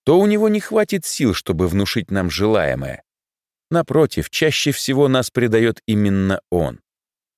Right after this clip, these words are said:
И вместо того, чтобы исполнить нас презрением к смерти, лишь обнажает весь ее грозный ужас. Единственная услуга, которую он может оказать, посоветовать отвести взор и приковать его к чему-то постороннему.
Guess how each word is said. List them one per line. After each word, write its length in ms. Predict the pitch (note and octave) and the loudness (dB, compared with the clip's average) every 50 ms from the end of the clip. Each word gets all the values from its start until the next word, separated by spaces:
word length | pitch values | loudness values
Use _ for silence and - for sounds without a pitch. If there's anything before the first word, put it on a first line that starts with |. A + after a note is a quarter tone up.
| - | -6
И 100 | F#2 F2+ | -4 -4
вместо 400 | E2 E2+ G2+ G#2 F2 - - G#2 | -2 -2 -2 -2 -2 -2 -2 -2
того, 200 | - G#2 G2 G2 | 0 0 0 0
чтобы 320 | F2+ - - F#2+ F#2 G2+ F#2+ | 0 0 -2 0 0 0 -2
исполнить 560 | F#2 - - G#2+ A2 G2+ G2 F#2+ F2+ - - | -2 -4 -2 0 2 2 2 0 -2 -2 -2
нас 240 | G2+ G2+ F#2 - - | -4 -4 -4 -4 -6
презрением 720 | - F#2 F#2+ D#2+ C#2+ E2+ F2+ C#3 F3+ E3+ D3 A2+ F2 E2 | -4 -4 -4 -2 -2 -2 -2 -2 -2 -2 -2 -2 -4 -4
к 80 | D#2 - | -6 -6
смерти, 540 | - - G2 F#2 E2 D2 - - - - - _ _ _ _ _ _ _ _ - | -8 -6 -4 -2 -2 -4 -4 -8 -14 -20 -20 _ _ _ _ _ _ _ _ -4
лишь 260 | - G2+ G2+ - - | -4 -2 -2 0 0
обнажает 720 | G#2 G2 G2 G2+ G2+ F#2+ E2+ F2 C#3+ D#3 D3+ C#3+ C3+ - F2 | -2 0 0 0 0 0 0 0 0 0 0 0 -2 -4 -4
весь 320 | F#2 A2+ A#2+ - - - | -4 -4 -4 -4 -4 -4
ее 240 | G2+ F2+ F2 A2 G#2 | -4 -2 0 0 -2
грозный 680 | D#2+ D2 D#2+ D#2 F2+ G2 G2 D#2 D#2 E2+ E2+ F2 - _ | -2 -2 -2 0 0 0 0 0 0 -2 -2 -2 -4 _
ужас. 480 | - E2 D2+ C#2 B1+ - - - - - _ _ _ _ _ _ _ _ _ _ _ _ _ _ _ _ _ _ _ _ _ | -8 -8 -8 -8 -10 -12 -14 -14 -16 -18 _ _ _ _ _ _ _ _ _ _ _ _ _ _ _ _ _ _ _ _ _
Единственная 880 | F#2+ F2+ A#2 D3 C3+ C#3+ G3 F#3+ E3+ - - D#3 D#3+ D#3 D3+ C#3+ C#3+ - | -6 -4 -2 -2 0 0 0 0 -2 -2 -2 0 0 2 2 2 0 0
услуга, 560 | - C3 A#2 - - C3+ C3 G#2+ D#2+ F2 D#2 | 0 -2 -2 -2 -2 0 0 2 2 2 0
которую 380 | F#2 F2 - G2 F2+ F#2 F#2+ | 0 -2 0 2 2 2 2
он 180 | F2+ G2 F#2 F2+ | 2 0 0 0
может 340 | F2+ F2+ F2+ D#2 E2+ E2 - | 2 2 0 0 0 -2 -2
оказать, 460 | D#2+ - - D#2 E2+ B2 C3 B2 - _ _ _ _ _ _ _ _ | -2 -2 -2 -2 0 0 -2 -2 -4 _ _ _ _ _ _ _ _
посоветовать 640 | - A#2 - - D3+ D#3+ F3+ E3+ E3 D#3 D3 - | -2 -2 2 2 2 4 4 4 2 2 2 2
отвести 500 | D3 C#3+ - C3 C3+ B2+ - - - C#3+ | 0 0 0 0 -2 -2 -4 -4 -2 -2
взор 420 | B2+ F#2+ E2+ D2+ F2 C3+ D3+ C#3+ - _ _ _ _ - | -2 -2 -2 -2 0 0 0 0 -2 _ _ _ _ -8
и 60 | F2 | -4
приковать 480 | - G#2+ G#2+ - B2 B2+ C#3 C3 G#2+ | -2 -2 0 0 2 2 2 2 2
его 180 | - A#2 A2+ A2 | 2 2 2 0
к 60 | - | 0
чему-то 400 | - - - G#2+ G#2+ G2+ - G2+ | -2 -2 0 0 0 2 0 0
постороннему. 840 | - - F#2+ F2+ - - G2+ G2 F#2+ F#2 D#2+ D2 C#2 B1+ B1+ B1 A1+ | -2 -2 -4 -6 -4 -4 -2 0 2 2 2 0 -2 -4 -8 -10 -14